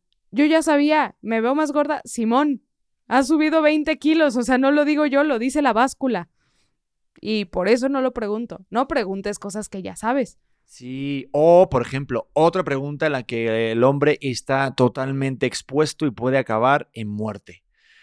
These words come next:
Speaker 2: Es cuando te preguntan, "Oye, ¿crees?", cuando tu mujer te pregunta, "¿Crees que mi mejor amiga se puso demasiadas chichis?".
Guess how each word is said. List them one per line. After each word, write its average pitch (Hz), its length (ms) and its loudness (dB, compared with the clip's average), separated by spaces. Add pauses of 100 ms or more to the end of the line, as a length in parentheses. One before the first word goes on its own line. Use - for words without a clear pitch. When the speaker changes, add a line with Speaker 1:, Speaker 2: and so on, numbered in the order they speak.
(140)
Speaker 2:
Es 113 420 -8
cuando 107 220 -6
te 104 120 -4
preguntan, 104 440 -6
"Oye, 131 360 0
¿crees?", 143 560 -4
cuando 107 220 -6
tu 101 100 -12
mujer 104 260 -8
te 113 100 -6
pregunta, 104 600 -8 (1160)
"¿Crees 113 280 -4
que 147 160 -4
mi 147 100 -6
mejor 131 320 -6
amiga 123 320 -8
se 113 140 -12
puso 120 280 -8
demasiadas 113 420 -8
chichis?". - 500 -14